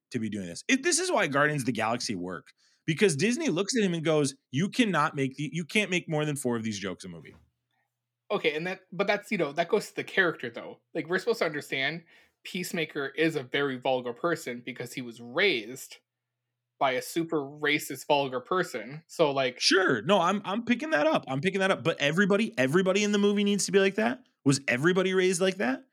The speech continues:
Speaker 2: Well, who else was, who else was over the line for you besides Vigilante? It's like those
Speaker 1: Everybody is. Everybody's talking like that.
Speaker 2: Mm, I don't know about everybody, but whatever.
Speaker 1: Okay. All right.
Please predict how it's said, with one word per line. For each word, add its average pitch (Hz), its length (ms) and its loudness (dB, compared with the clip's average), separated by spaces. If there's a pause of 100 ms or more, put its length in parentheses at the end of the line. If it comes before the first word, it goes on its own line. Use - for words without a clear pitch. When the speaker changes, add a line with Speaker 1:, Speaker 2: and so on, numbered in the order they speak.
(260)
Speaker 2:
Well, 196 120 2
who 170 140 2
else 226 220 2
was, 202 240 -6 (100)
who 220 140 2
else 202 260 0
was 175 160 2
over 160 200 4
the 143 60 -2
line 139 220 0
for 117 120 -10
you 127 260 -12 (200)
besides 160 320 2
Vigilante? 131 480 -2
It's 139 140 -6
like 226 140 4
those 165 180 6
Speaker 1:
Everybody 143 400 4
is. 90 320 -4
Everybody's 233 720 2
talking 101 380 -4
like 85 220 -10
that. 80 260 -12 (540)
Speaker 2:
Mm, 196 340 -10
I 208 80 8
don't 208 100 4
know 175 80 4
about 127 140 0
everybody, 113 480 -12 (200)
but - 120 -14 (420)
whatever. - 280 -12
Speaker 1:
Okay. 226 520 2 (140)
All 117 160 -4
right. 226 360 0